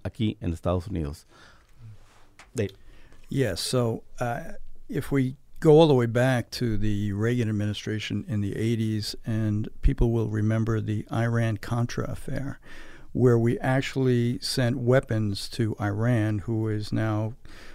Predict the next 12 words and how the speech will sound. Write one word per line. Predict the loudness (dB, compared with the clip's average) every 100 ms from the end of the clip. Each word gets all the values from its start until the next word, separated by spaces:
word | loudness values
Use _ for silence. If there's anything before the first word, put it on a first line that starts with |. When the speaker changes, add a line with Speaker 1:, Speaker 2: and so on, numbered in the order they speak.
| -12 -2
Speaker 2:
thought | 2 2 2
to | 2
be | 2 0
our, | 0 -2 0
one | 0 0
of | 0
our | -2 -2
biggest | -2 -4 -4 -2 2
enemies | 4 4 4 0 -4 -4
in | -4 -2
the |
world, | -2 -2 -2 -4 -6